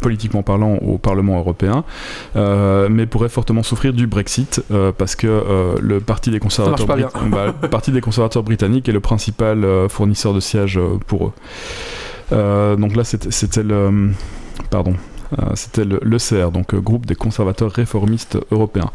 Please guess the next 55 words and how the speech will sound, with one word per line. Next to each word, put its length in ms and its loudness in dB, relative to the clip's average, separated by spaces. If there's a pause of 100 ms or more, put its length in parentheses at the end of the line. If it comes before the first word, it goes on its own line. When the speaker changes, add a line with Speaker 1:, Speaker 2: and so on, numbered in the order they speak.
(140)
Speaker 2:
Non, 80 2
puis 80 -4
surtout, 240 -2
les 80 -2
gens 220 2
se 80 -6
sont 60 2
rendus 120 0
compte 220 -2
que 260 2
le 60 0
Brexit, 320 -2
c'était 200 -6
compliqué 600 2
et 60 2
que, 120 -2
ouais. 360 0
Speaker 1:
Ouais, 220 -4
ouais. 100 -2 (180)
Et 80 2
puis, 320 0
bon, 220 0
bah, 180 0
là, 60 0
c'est 120 -6
quand 140 0
même 80 2
un 60 2
peu 120 -2
tous 200 0
des 80 2
eurosceptiques, 540 0
à 40 2
peu 140 -2
de 40 -8
choses 140 -4
près. 220 -2
Donc, 100 -2
Speaker 2:
Hum. 80 0 (600)
Speaker 1:
euh, 40 4
euh, 80 2
l'Alliance 300 2
des 40 0
conservateurs 500 0
réformistes 420 0
européens 300 2
investit, 680 2
euh, 220 4
le 80 4
député 400 0
tchèque, 460 -2
euh, 220 0 (120)
Jan 420 2
Za-, 560 0 (260)
Zahradil, 640 2